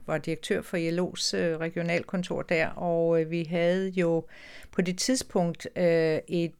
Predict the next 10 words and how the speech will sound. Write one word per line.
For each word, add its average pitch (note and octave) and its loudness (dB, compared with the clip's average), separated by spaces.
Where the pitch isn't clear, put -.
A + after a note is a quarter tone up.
et F#3 -2
bud A3+ 10
fra A3+ 2
Afghanistan F#3+ 4
fra - -2
vores D3+ 2
arbejdsgiver. F3+ 4
Der G3+ 6
er G3+ 8
arbejdsgiverforeninger, G3 2